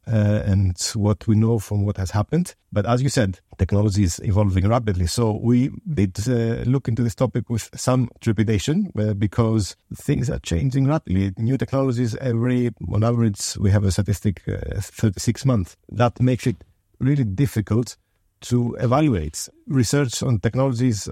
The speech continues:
perhaps as complex as technology itself. Studies evaluate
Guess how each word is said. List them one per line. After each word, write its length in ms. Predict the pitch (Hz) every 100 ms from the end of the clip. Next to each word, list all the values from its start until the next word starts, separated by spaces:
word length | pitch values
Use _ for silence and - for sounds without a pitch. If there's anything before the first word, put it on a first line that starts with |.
| - - -
perhaps 300 | 107 131 101 110
as 220 | 147 127
complex 540 | 123 98 - 127 -
as 280 | - 120 117
technology 800 | 117 120 123 123 117 120 120 113 -
itself. 640 | - 110 156 98 80 - _ _ -
Studies 600 | - 131 117 123 110 - - _ _ _
evaluate 800 | 101 113 117 120 123 113 - -